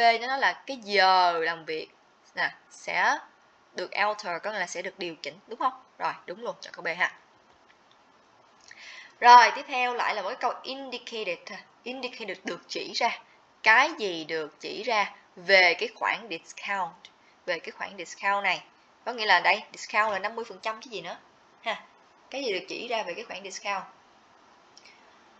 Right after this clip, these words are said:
Rồi, ờ, ở đây mình có câu A nè. Câu A là, ờ, nó chỉ valid for ice cream cakes. Nó chỉ có hiệu quả cho cái ice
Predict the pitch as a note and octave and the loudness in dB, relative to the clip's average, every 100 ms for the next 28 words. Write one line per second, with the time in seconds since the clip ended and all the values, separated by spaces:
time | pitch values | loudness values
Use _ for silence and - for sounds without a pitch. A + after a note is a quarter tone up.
0 | _ _ _ _ _ - A#3 A3+ G3+ F3 | _ _ _ _ _ -12 2 6 6 4
1 | - - _ _ _ - G3+ G3 F#3 F3+ | -6 -18 _ _ _ 4 8 8 6 4
2 | E3 - - _ _ _ _ _ _ _ | 0 -6 -20 _ _ _ _ _ _ _
3 | _ _ _ _ _ - - - - - | _ _ _ _ _ -20 -20 -20 -20 -20
4 | - G3 B3+ B3 G3+ F#3+ C4+ C4+ - B3 | 0 8 8 8 4 2 4 4 6 8
5 | B3 A#3 - - _ _ _ _ _ - | 8 6 2 -8 _ _ _ _ _ -4
6 | A#3 A#3 A3 F#3 - - - _ _ - | 4 4 6 2 0 -12 -20 _ _ -4
7 | G3 F#3 E3+ E3 - - A3+ C4+ G4 - | 0 2 2 -2 -10 -2 6 8 8 6
8 | F#3+ G#3+ B3 B3 A#3+ G#3 E3+ - - - | -4 -8 2 4 4 2 -4 -6 -6 -4
9 | A3+ A3+ - G#3+ G3+ G3 A3+ G#3+ - - | -4 -4 -8 -8 -8 -10 -10 -8 -6 -4
10 | - - - _ A3 C#4+ G3 F#3+ C4+ G#3 | -4 -6 -20 _ -2 -2 -2 -2 0 0
11 | F#3 D#3+ - B3+ - - _ _ _ _ | -2 -2 0 0 -2 -8 _ _ _ _
12 | A#3+ A3+ A3+ A3 B3+ G#3+ A3+ | 4 8 8 6 0 0 0